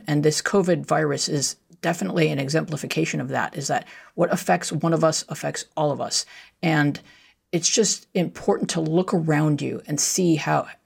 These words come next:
how's everyone doing, not just the people at your church, but everyone in, in the world. How are they doing? Because it's going to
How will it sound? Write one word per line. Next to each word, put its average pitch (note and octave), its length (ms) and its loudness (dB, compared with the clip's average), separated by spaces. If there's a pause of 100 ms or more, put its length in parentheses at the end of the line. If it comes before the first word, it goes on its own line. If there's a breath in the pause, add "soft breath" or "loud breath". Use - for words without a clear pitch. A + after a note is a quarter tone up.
(140)
how's A3+ 340 -2
everyone E3 540 4
doing, C3 400 0
not F3+ 160 -2
just A3 260 0 (280 loud breath)
the E3+ 100 0
people F3 420 0
at D3+ 180 -4
your D3 120 -2
church, - 400 -2
but C#3+ 220 -2 (100)
everyone D#3 800 0 (400 soft breath)
in, D#3+ 260 -4
in E3 200 2
the D#3+ 80 0
world. D#3 340 -2
How - 220 -2
are B3 80 0
they F3 180 4
doing? D#3 600 -2 (240 soft breath)
Because E3 320 4
it's - 180 -4
going F#3+ 280 -2
to F3 200 4